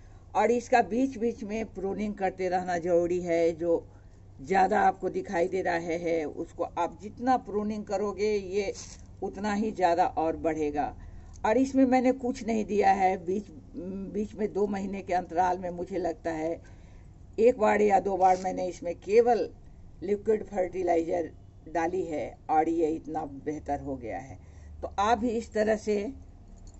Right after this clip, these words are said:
hanging pot में इसको लगा सकते हो और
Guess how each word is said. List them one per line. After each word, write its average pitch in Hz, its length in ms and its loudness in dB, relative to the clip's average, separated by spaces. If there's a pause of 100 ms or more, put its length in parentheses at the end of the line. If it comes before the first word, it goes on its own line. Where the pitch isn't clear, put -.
(680)
hanging 214 420 0
pot 196 260 0
में 190 120 -6
इसको 185 400 -4
लगा 180 340 2
सकते 170 360 -10
हो 165 180 -4 (260)
और 151 400 4